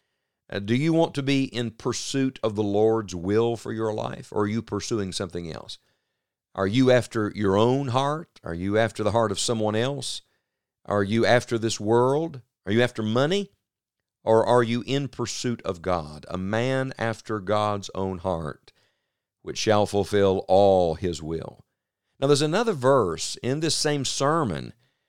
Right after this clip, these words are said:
uh, that I think sheds some light on this. Just across the page in verse number thirty-six, the Bible says, "For David, after he had served his own generation by the will of God."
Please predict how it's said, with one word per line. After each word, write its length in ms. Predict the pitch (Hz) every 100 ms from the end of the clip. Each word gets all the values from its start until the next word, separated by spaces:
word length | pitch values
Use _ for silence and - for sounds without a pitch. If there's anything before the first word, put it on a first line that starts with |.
| _ _ -
uh, 100 | 101
that 140 | 120
I 80 | 127
think 160 | 143
sheds 260 | - 147 123
some 140 | 127
light 240 | 120 127 117
on 120 | 104
this. 180 | 90 87
Just 280 | 135 156 190
across 340 | - 156 -
the 80 | 113
page 320 | 110 101 98
in 80 | 98
verse 240 | 113 110
number 160 | 113 104
thirty-six, 560 | 113 104 - 107 92
the 100 | -
Bible 280 | 95 127 131
says, 200 | - 113
"For 160 | - 107
David, 680 | 95 139 147 92 80 101 - _ _ _ _ _ _ -
after 460 | 117 175 - 180 143
he 180 | 156
had 140 | 139 -
served 500 | - 139 139 131 107
his 200 | 117 -
own 460 | 135 151 143 123 117
generation 840 | 95 120 104 101 101 87 - 73 - 87
by 260 | 98 107
the 120 | 98
will 180 | 98 98
of 100 | 85
God." 440 | 90 85 80 -